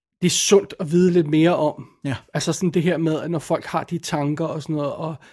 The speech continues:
Speaker 1: hvad man gør, og hvordan man opfører sig og sådan noget, så man ikke...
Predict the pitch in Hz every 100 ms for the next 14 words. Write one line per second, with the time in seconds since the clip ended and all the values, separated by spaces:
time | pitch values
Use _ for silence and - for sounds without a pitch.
0 | _ 160 156 160 - 165 151 156 156 175
1 | 160 170 143 - - - 170 151 - 156
2 | 147 175 147 160 - 160 165 185 180